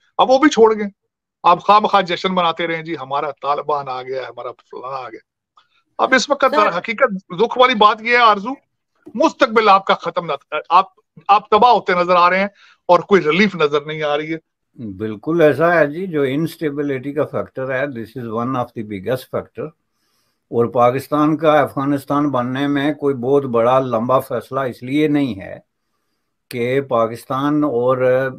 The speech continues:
Speaker 3: अफगानिस्तान के दरमियान बहुत सारी जो है ethnicity, religion, race, बहुत सारी चीज़ें जो हैं वो मुश्तरक हैं। और हमारे देखते ही देखते अफगानिस्तान, अफगानिस्तान बना है। सेवेंटी नाइन में अफगानिस्तान, अफगानिस्तान नहीं था।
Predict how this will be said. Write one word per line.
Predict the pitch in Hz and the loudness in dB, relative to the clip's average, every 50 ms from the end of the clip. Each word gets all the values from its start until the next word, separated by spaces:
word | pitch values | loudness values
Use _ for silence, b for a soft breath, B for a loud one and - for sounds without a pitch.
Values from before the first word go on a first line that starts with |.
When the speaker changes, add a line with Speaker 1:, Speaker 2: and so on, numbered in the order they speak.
| - _ - - - 76 78 - 76 92 90 107 92 104 95 - _ - - 107 107 110 117 | -20 _ -20 -18 -18 -16 -16 -14 -14 -14 -14 -14 -14 -16 -16 -18 _ -20 -20 -20 -18 -14 -14
Speaker 3:
अफगानिस्तान | 110 _ - 127 123 131 135 123 - - 131 135 139 147 | -14 _ -12 -8 -6 -6 -6 -8 -6 -4 -2 0 0 -2
के | 139 139 131 | -2 -4 -4
दरमियान | 117 120 117 117 120 127 135 131 | -2 -4 -4 -4 -4 -6 -6 -6
बहुत | 117 120 123 139 139 - | -6 -2 -2 -2 -2 -2
सारी | - 131 117 113 127 | -2 -2 -2 -2 -4
जो | 123 110 123 127 131 | -6 -8 -4 -4 -2
है | 127 120 | 0 0
ethnicity, | 107 - - 123 123 117 - - 131 123 - 131 127 131 127 | -2 -2 -6 -10 -10 -10 -8 -10 -14 -14 -12 -12 -12 -10 -8
religion, | 110 113 117 120 127 120 117 120 120 123 127 123 127 120 107 | -8 -6 -6 -6 -6 -6 -6 -6 -6 -6 -6 -8 -8 -6 -6
race, | 110 110 110 123 127 123 - - - _ _ _ _ _ _ _ _ _ _ _ _ - | -4 -2 -2 -2 -2 -4 -6 -16 -20 _ _ _ _ _ _ _ _ _ _ _ _ 0
बहुत | 131 151 160 151 156 | 4 4 4 4 4
सारी | 151 139 127 131 123 | 2 2 2 2 -2
चीज़ें | 117 120 117 113 127 131 131 | -4 -8 -8 -8 -6 -8 -6
जो | 127 123 | -4 -4
हैं | 131 | -4
वो | 131 135 135 | -4 -4 -4
मुश्तरक | 127 120 113 - _ - 113 120 117 - 120 | -4 -4 -6 -6 _ -4 -4 -4 -4 -8 -12
हैं। | 107 107 107 113 123 165 214 _ _ _ _ _ _ _ _ _ - | -10 -8 -8 -6 -6 -6 -8 _ _ _ _ _ _ _ _ _ -2
और | 120 123 123 | 2 2 4
हमारे | 117 113 110 117 123 135 143 143 | 4 4 2 2 4 4 4 4
देखते | 127 123 127 123 - - - 170 | 4 0 0 -2 -2 2 4 4
ही | 170 165 | 4 6
देखते | 147 139 127 - - - 147 | 4 2 2 0 -2 0 0
अफगानिस्तान, | 131 120 - - 123 123 127 110 - - 131 131 131 | 0 0 -2 -4 -8 -8 -8 -8 -8 -8 -8 -6 -6
अफगानिस्तान | 127 107 95 113 120 123 120 113 - 131 127 127 117 | -6 -8 -8 -10 -10 -10 -10 -10 -8 -8 -8 -6 -4
बना | 113 113 117 139 147 131 | -4 -2 0 2 2 2
है। | 110 90 87 87 | 0 -2 -10 -14
सेवेंटी | - - 117 113 117 120 123 123 127 135 | -10 -6 -4 -4 -4 -4 -6 -8 -6 -6
नाइन | 131 127 123 120 135 143 | -6 -4 -4 -4 -2 -2
में | 139 143 135 | -2 0 0
अफगानिस्तान, | 127 117 - - 123 127 123 - - 131 127 127 127 | 0 -2 -2 -6 -12 -12 -12 -12 -10 -10 -10 -8 -6
अफगानिस्तान | 123 - - 113 120 123 113 - - 135 135 | -8 -8 -10 -12 -14 -14 -14 -10 -8 -6 -4
नहीं | 139 139 156 165 139 | -2 0 0 0 0
था। | - - - - | -2 -6 -18 -20